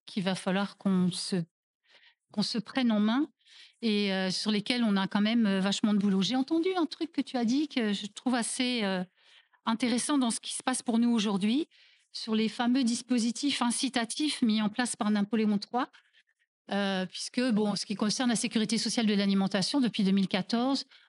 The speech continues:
on a le droit aux projets alimentaires de territoire, sur lequel, euh, sur, dans lesquels on voit bien comment s'affrontent, euh, justement toutes ces questions, euh,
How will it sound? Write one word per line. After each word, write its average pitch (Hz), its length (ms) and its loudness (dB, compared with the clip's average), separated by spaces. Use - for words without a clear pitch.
on 190 140 2
a 190 100 2
le 185 60 0
droit 208 440 0
aux 190 180 2
projets 196 460 0
alimentaires 190 460 2
de 185 100 2
territoire, 196 560 -2
sur - 220 -6
lequel, 202 460 0
euh, 175 260 -2
sur, - 180 -4
dans 190 140 2
lesquels 220 380 2
on 196 40 4
voit 190 220 2
bien 302 260 4
comment 208 280 2
s'affrontent, - 680 -2
euh, 185 180 0
justement 214 520 0
toutes 214 220 -4
ces - 160 -4
questions, 233 680 2
euh, 180 140 2